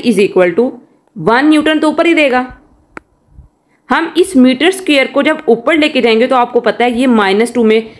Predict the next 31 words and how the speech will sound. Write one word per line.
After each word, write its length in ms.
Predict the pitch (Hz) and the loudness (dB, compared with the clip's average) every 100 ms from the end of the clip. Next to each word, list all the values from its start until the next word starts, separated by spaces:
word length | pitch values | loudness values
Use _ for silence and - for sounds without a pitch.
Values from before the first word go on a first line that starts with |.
| _ | _
चेंज 160 | - 214 | 0 0
हो 60 | 185 | 0
जाएगा, 280 | - - - _ _ _ | -2 -6 -12 _ _ _
नीचे 300 | 196 208 285 | 0 0 0
प्लस 280 | 311 285 359 | -2 -2 0
टू 80 | 359 | 0
में 120 | 320 | 0
था, 120 | 254 175 - _ _ - | 0 -4 -6 _ _ -4
लेकिन 340 | 220 240 330 214 | -2 0 0 2
जैसे 320 | 226 226 349 | 0 2 2
ये 180 | 339 330 233 | 2 2 0
ऊपर 280 | 226 294 | 0 -2
की 100 | 311 | -2
तरफ 200 | 339 330 | 0 0
जाएगा 400 | 226 226 185 190 262 - - - | 0 0 0 0 -2 -8 -20 -4
तो 360 | 240 254 - _ - | -2 -2 -6 _ -6
साइन 380 | 254 233 269 | -2 0 2
जो 80 | 294 | 2
है 60 | 277 | 2
वो 140 | 277 - 269 | 0 -2 -2
इन्वर्स 380 | 269 262 311 | 0 0 0
हो 60 | 320 | 0
जाएगा, 260 | 214 202 214 | 0 0 0
चेंज 240 | 240 285 | 0 0
हो 40 | 285 | 2
जाएगा, 260 | 226 180 170 - - - | 2 0 -4 -12 -14 -2
तो 200 | 240 - | -2 0
एन 200 | 247 269 - | -2 -2 -4
एम 360 | 208 220 294 330 - _ _ _ - 202 | -2 0 0 -6 -12 _ _ _ -8 -4
माइनस 440 | 185 175 170 - | -2 -2 -4 -6
टू, 120 | 151 | -12